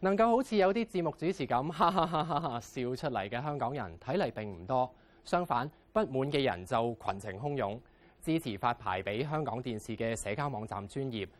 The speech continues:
短短幾日就有幾十萬人讚好，仲發起聽日上街遊行。今日上嚟作客嘅嘉賓，連日炮轟政府黑箱作業。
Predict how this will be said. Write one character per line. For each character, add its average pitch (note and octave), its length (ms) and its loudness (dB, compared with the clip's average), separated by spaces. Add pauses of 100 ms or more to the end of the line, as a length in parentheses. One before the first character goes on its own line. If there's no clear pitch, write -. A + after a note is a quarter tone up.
(100)
短 C3 160 -2
短 D3+ 200 0
幾 F#2+ 160 -4
日 C3 120 0 (240)
就 D#3 140 0
有 D#3 300 0
幾 G#2+ 180 0
十 E3 140 -2
萬 A#2 200 -4
人 F2 200 -8
讚 G#2 240 -4
好， G2 200 -4 (240)
仲 G#2+ 160 -4
發 G#2+ 180 0
起 G#2 200 -4
聽 B2+ 160 -2
日 G2+ 140 0
上 F#2 340 -8
街 A2+ 180 0
遊 F2+ 140 0
行。 E2+ 180 -8 (680)
今 F3 80 4
日 D#3+ 140 4
上 B2+ 180 0
嚟 A2 220 2
作 C3+ 120 4
客 C3+ 140 0
嘅 C3+ 160 -2
嘉 D#3 180 2
賓， D#3+ 240 -4 (100)
連 A2 260 -2
日 D3 200 4
炮 D3 280 4
轟 E3+ 260 0
政 A2+ 220 0
府 A2 240 -2
黑 C3 180 -4
箱 A#2+ 200 -2
作 G#2 180 -4
業。 F#2+ 200 -4